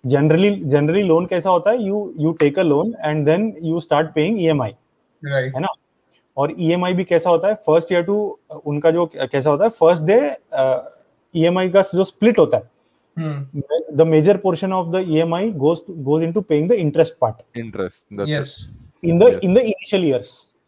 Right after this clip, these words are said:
Speaker 2: यस।
Speaker 1: And as, as the loan, uh, tenure progresses, at the, at the end portion of your loan period, loan tenure, <coughs> All your interest has already been paid off, most, most,
Speaker 2: Yes.
Speaker 1: most of it.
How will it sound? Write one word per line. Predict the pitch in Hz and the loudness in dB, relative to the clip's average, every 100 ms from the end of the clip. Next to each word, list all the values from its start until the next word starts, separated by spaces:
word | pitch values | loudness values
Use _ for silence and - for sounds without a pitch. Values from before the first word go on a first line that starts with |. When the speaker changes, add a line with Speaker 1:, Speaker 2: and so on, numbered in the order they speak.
| - | -8
Speaker 2:
यस। | 135 127 | -4 -2
Speaker 1:
And | 143 185 | -2 -4
as, | - 143 170 - - 143 | -6 -4 -4 -6 -8 0
as | 165 175 | 0 2
the | 202 165 | 2 4
loan, | 165 190 190 175 | 2 2 0 2
uh, | 151 151 | 2 2
tenure | 143 151 175 175 151 | 0 2 0 -2 -2
progresses, | 131 160 160 151 - _ - 139 | 2 2 0 -6 -8 _ -6 -4
at | 143 156 | 0 2
the, | 185 180 170 160 - 139 | 2 4 2 0 -2 -4
at | 147 | -2
the | 180 - 160 | -4 -2 0
end | 202 214 220 | 2 2 2
portion | 170 156 170 147 | 0 -2 -2 -2
of | 143 - | -4 -2
your | 147 143 143 - 143 | 0 0 -2 -4 -2
loan | 143 151 143 147 | 0 -2 -4 -4
period, | 131 123 196 294 _ - | -2 -2 -2 -6 _ -8
loan | 135 143 143 | -4 -2 -2
tenure, | 135 131 180 - _ _ _ _ _ _ - - | -4 -2 -4 -6 _ _ _ _ _ _ -8 -4
<coughs> | - 294 311 240 - | 0 2 2 0 2
All | 151 180 | 4 6
your | 202 | 4
interest | 170 156 170 | 2 -2 -2
has | 151 | 0
already | 156 147 160 175 | 2 2 2 0
been | 185 | -2
paid | 165 135 | 0 0
off, | 110 - _ - | -2 -10 _ -6
most, | 151 151 - | -6 -6 -4
most, | 151 147 - | -2 -2 -2
Speaker 2:
Yes. | |
Speaker 1:
most | 165 160 - | -2 -2 -6
of | |
it. | 120 | -16